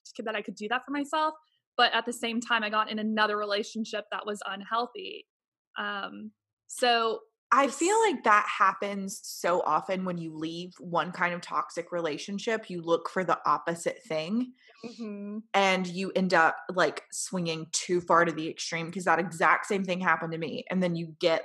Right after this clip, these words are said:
Speaker 2: like, the exact opposite extreme of what you just
Speaker 1: Mm-hmm.
Speaker 2: left. And it's also super unhealthy.
Speaker 1: Exactly. And I know, like, you went through it. One of my other friends,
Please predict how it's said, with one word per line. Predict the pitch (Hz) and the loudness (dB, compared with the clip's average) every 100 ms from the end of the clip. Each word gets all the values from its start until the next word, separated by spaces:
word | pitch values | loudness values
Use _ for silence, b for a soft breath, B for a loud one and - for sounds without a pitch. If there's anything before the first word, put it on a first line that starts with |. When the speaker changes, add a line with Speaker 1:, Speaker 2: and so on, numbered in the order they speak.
| 165 | 0
Speaker 2:
like, | 156 147 147 _ _ _ _ _ - 170 | 0 0 -6 _ _ _ _ _ -12 -6
the | 185 - _ _ | -4 -6 _ _
exact | 180 165 156 165 165 - | -6 -4 4 4 4 0
opposite | 165 175 185 - 160 - | -2 -2 -2 2 0 0
extreme | - - - 175 180 185 170 160 160 170 - | -2 0 -2 -2 2 2 2 -2 -4 -2 0
of | 180 | 4
what | 160 - | 4 4
you | 226 | 2
just | 220 202 196 | 2 2 4
Speaker 1:
Mm-hmm. | |
Speaker 2:
left. | 156 156 - | 4 4 4
And | 202 | 4
it's | 190 - | 4 2
also | 160 170 160 | 2 4 2
super | 160 - 170 170 | 2 0 2 4
unhealthy. | 147 156 - - - - 208 _ _ _ _ | 4 2 -6 -6 -8 -8 -10 _ _ _ _
Speaker 1:
Exactly. | 240 226 196 196 214 208 - 208 208 - 254 b - | -2 -2 -6 2 4 2 -4 -10 -10 -14 -16 b 4
And | 262 | 4
I | - 294 | 6 4
know, | 277 262 294 294 269 | 4 4 6 6 4
like, | 240 220 - | 4 2 0
you | 214 220 262 | -6 -4 -2
went | 294 311 302 | -2 -4 -2
through | 302 294 | 0 4
it. | 294 285 277 | 6 6 4
One | 247 | 2
of | 254 | 2
my | 247 | 2
other | 226 240 | 4 2
friends, | 254 254 240 233 240 | 4 4 4 2 -2